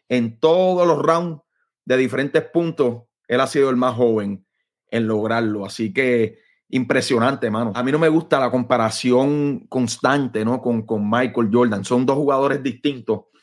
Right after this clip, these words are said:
aunque sí la gente quiere saber cuál es el mejor de la historia. Eh, eso es bien difícil de concluir, en mi opinión, especialmente con tanto talento. Este, yo prefiero a que se compare por generaciones, ¿no? El, eh, Michael Jordan es de una generación pasada,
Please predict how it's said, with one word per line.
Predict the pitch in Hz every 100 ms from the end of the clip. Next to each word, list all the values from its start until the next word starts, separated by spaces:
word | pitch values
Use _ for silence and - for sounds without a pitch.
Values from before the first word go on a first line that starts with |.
| _ _ _ -
aunque | 127 123 135
sí | 117 147
la | 147
gente | 143 135
quiere | 127 135
saber | 135 135
cuál | 127 131
es | 135
el | 131
mejor | 127 117 127
de |
la | 127
historia. | 117 147 131 104 95 _ _ _ _ -
Eh, | 120 117 110
eso | 120 160
es | 139
bien | 147
difícil | 151 - 131 139 127
de | 117 110
concluir, | 117 110 113 101 113
en | 113
mi | 98
opinión, | 95 95 104 110
especialmente | - 104 104 113 120 117
con | 113
tanto | 110 110 -
talento. | 107 101 113 110 - _ _ _ _ _ _ _ -
Este, | 107 - 113 101
yo | 101 110 120 127
prefiero | 135 123 131 131 131 123
a | 110 -
que | 110
se | 107 113
compare | 107 101 101 104 117 120 120 113 104 92 - _ _ _ _ _
por | - 120
generaciones, | 135 120 113 101 127 131 110
¿no? | 104 123 - -
El, | 92 104
eh, | 98 101 92 90
Michael | 101 104 101
Jordan | 107 117 127
es |
de | 123
una | 127 123
generación | 123 120 127 117
pasada, | 120 117 131 127 107 -